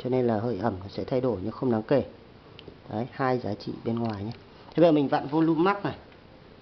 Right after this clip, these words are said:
thì mình sẽ đo được bằng không ohm này,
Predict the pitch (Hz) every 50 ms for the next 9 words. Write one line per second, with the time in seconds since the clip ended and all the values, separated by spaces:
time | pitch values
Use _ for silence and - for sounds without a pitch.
0 | - - - - - - - - - - - - 127 127 123 123 - 131 139 156
1 | 151 151 147 143 131 - - - - - - - - - - - - - - -
2 | - - - - - - - - - - - - - 131 120 113 - - 156 151
3 | 156 156 160 160 151 131 123 107